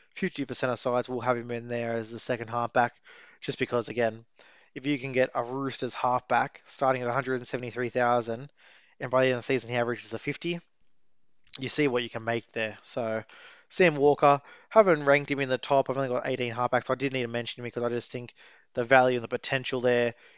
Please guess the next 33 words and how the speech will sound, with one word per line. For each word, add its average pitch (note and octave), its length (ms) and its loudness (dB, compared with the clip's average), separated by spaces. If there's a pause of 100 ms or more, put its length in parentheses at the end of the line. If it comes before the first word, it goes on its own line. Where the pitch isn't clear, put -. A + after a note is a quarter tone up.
(100)
in C3+ 60 -8
that A#2+ 120 -2
Roosters A#2 300 -6
side A#2 420 -4 (360)
could C#3+ 160 -4
be C3 160 2
a A#2+ 80 4
very B2 240 4
similar A#2+ 580 -4 (360)
to B2 100 -6
a A#2 40 -4
Kyle A#2+ 260 2
Flanagan A2+ 400 -6
last A2 280 -12
year. A#2+ 80 -14
So - 120 -14
I - 20 -10
just A#2+ 160 -10
wanted A#2 140 -8
to A2 60 -14
mention G#2+ 360 -14
it. A2 120 -12 (1900)
All F3 100 4
right, F#3 200 8
guys, F#3+ 280 8
and F#3 80 0
that G3 100 6
will F#3+ 100 4
do F#3 180 8
it F3 60 4
for F3 100 -4
the D#3+ 80 6
halfbacks. - 920 4